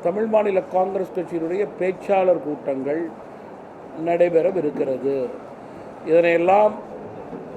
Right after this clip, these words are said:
அடுத்த வாரம் நடக்கும், கட்சிக்குள் நடக்கும் கூட்டத்திலே இறுதி செய்து கொண்டு, படிப்படியாக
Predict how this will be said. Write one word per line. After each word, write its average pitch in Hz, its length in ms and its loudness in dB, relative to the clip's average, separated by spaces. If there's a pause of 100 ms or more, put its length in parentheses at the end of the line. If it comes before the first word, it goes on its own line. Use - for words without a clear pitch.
(280)
அடுத்த 180 280 2
வாரம் 196 400 4
நடக்கும், 180 440 0 (540)
கட்சிக்குள் 208 480 -2
நடக்கும் 175 340 0
கூட்டத்திலே 170 560 -2
இறுதி 190 220 0
செய்து 160 300 -2
கொண்டு, 143 300 0 (1500)
படிப்படியாக 180 800 0